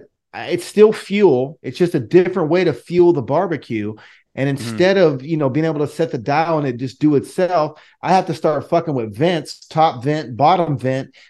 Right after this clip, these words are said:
Speaker 1: But you start, you know, maybe drill in, go to eBay and get you one of those thermometers and drill it in so you can see it. But it's the same thing. Well, you know what? Or you can cheat. Go on the fucking interwebs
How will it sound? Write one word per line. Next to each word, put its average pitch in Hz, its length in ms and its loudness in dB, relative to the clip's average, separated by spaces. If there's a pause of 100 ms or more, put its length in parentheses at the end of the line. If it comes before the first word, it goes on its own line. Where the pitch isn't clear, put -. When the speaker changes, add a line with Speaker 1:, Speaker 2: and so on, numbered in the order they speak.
Speaker 1:
But 147 180 -4
you 160 120 -4
start, 165 340 2
you 160 80 0
know, 156 140 -2
maybe 147 240 -2
drill 147 460 2
in, 160 300 -4
go 135 160 -2
to 160 80 -4
eBay 143 440 -4
and 139 80 -6
get 135 180 -6
you 143 60 -4
one 143 100 -2
of 143 80 0
those 135 100 -8
thermometers 135 640 -2
and 131 100 -4
drill 127 300 0
it 160 80 2
in 170 160 0
so 143 120 -12
you 139 100 0
can 131 140 -6
see 233 440 -2
it. 127 300 0 (400)
But 156 120 0
it's 180 280 -2
the 202 100 -6
same 208 260 -6
thing. 202 360 -6 (220)
Well, - 140 -10
you 302 140 -4
know 339 100 2
what? 320 80 -2
Or 320 60 -2
you 311 160 0
can 320 120 -4
cheat. 233 320 -4
Go 165 120 -2
on 247 80 -4
the 254 60 -4
fucking 233 280 -6
interwebs 139 680 -2